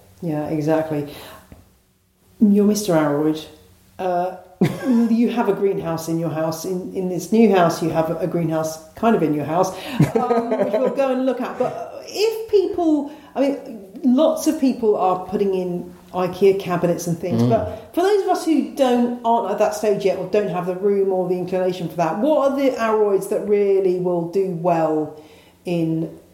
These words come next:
Speaker 1: I want to say, now, that's a very difficult thing to describe, an average home, but, but just
Speaker 2: <laughs>
Speaker 1: what are the real toughies that we can rely on to, to do well?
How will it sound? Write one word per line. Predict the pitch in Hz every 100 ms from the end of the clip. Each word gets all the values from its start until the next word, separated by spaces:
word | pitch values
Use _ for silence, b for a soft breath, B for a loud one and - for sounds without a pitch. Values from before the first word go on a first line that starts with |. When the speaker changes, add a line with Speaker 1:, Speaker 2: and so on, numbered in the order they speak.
| _
Speaker 1:
I | -
want | 208 190
to |
say, | - 160
now, | 160 240 190
that's | 196 -
a | 190 - - -
very | - - 220 202
difficult | 180 175 190 165
thing | 175
to | 151
describe, | 170 - 165 -
an | 160
average | 170 180 175 165 -
home, | 175 165 127
but, | 117 113
but | 170 - -
just | 330
Speaker 2:
<laughs> | - 123 247
Speaker 1:
what | 427 392
are | 330
the | 294
real | 285
toughies | 233 - 233 - 180 156
that | 180
we | 180
can | 175 175
rely | 175 180 175 165
on | 160 156
to, | 160 147 - -
to | 175 160
do | 160 156
well? | 147 143 -